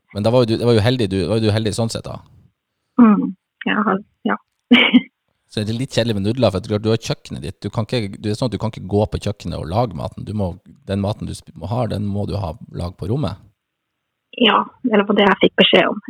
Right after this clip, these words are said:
Speaker 2: I og med at jeg liksom var forkjølt og sånn, så om man ikke vet helt hva det er, om det er korona eller om det er vanlig forkjølelse,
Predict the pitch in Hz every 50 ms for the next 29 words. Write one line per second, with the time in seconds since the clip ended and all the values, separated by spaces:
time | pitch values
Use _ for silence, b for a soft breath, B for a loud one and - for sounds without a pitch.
0 | - - 202 202 202 202 190 196 - - 196 185 175 - - 185 185 185 185 190
1 | 180 180 - - 196 - - 208 190 180 - - - - - 185 190 196 185 _
2 | - - _ - - - 196 - - 190 190 - - - - _ _ _ - -
3 | - - 190 190 190 180 - 175 180 185 180 170 - - 196 160 156 - - -
4 | 165 165 180 170 170 - - - - 196 185 180 175 175 - - - - 180 180
5 | 185 180 175 180 175 170 170 165 165 165 165 165 160 160 - 262 - - _ _
6 | _ _ _ _ _ _ _ _ _ - 190 185 185 196 202 202 196 - - 190
7 | 208 196 190 185 - - - -